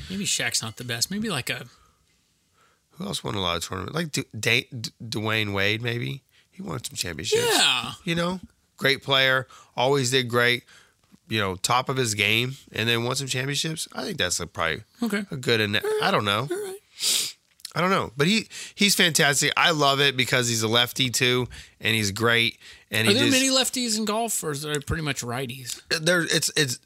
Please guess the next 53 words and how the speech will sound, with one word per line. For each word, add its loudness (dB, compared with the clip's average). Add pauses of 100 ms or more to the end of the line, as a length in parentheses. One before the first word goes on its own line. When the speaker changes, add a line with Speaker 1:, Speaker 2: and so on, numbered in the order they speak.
Speaker 2:
right 2
hand 0
dominant 0
for -2
sure, 0 (300)
but 0
the, 4
there 2
are, 2
there 0
are 2
quite 0
a -2
few -6
lefties. -4 (320)
A 4
lot 4
of 0
guys, 2
this 2
is 0
how 2
great 0
these -2
dudes -2
are. -2 (320)
A 2
lot 2
of 2
guys 4
can 0
hit 2
left-handed 2
shots, 2 (1600)
just 4
as, 0
like, 4
they 0
can 0
play 4
lefty 2
as 2
well 4
as 0
they, 2
not 0
as 2
well 4
as 2
they 2
play 0
righty, 2
but -4